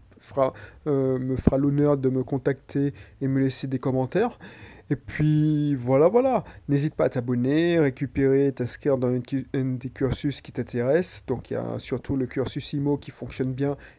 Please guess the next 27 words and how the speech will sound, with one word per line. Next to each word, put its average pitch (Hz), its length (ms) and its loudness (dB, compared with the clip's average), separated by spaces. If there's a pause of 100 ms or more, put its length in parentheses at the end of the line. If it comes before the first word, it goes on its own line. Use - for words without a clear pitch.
et 135 60 0
le 127 100 0
cursus, 139 720 -4
euh, 127 380 0 (460)
euh, 131 80 -4
entrepreneuriat. 135 1000 2 (460)
Et 131 60 -4
puis 214 640 4
voilà. 143 600 4 (580)
Alors - 380 -2
je 160 100 0
disais, 175 520 4
les 147 120 4
perfectionnistes 131 760 0
se - 120 -2
mentent 123 240 -2
à 117 40 2
eux-mêmes. 113 400 -4
Pourquoi - 320 2
ils - 60 2
se - 120 -4
mentent 120 220 -4
à 117 60 -2
eux-mêmes ? 127 320 -6 (440)
Parce - 180 -6
que 220 220 4 (720)
souvent, - 720 2